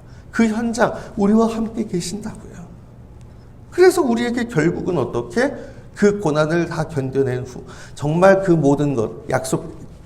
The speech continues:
이긴 후에 약속하신 참 생명의 면류관을 우리에게 씌워주시지 않겠습니까? 사랑하는 여러분, 이 믿음 잃지 마십시오. 이 믿음이 있기에 어떤 역경과 시련이 닥친다 해도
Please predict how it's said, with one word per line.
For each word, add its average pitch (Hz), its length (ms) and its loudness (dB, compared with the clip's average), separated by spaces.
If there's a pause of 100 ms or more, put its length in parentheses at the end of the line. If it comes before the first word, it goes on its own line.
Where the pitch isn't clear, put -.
(140)
이긴 160 420 2
후에 147 680 0
약속하신 156 640 2
참 170 280 -6
생명의 156 460 -4
면류관을 120 600 -2
우리에게 117 460 -2
씌워주시지 151 680 -6
않겠습니까? - 720 -10 (880)
사랑하는 131 360 -6
여러분, 123 340 -8
이 156 120 -4
믿음 147 320 -2
잃지 120 260 -6
마십시오. 160 640 2 (200)
이 147 180 0
믿음이 131 420 -2
있기에 107 460 -6
어떤 160 400 -2
역경과 127 480 0
시련이 131 400 -2
닥친다 110 400 -4
해도 101 400 -2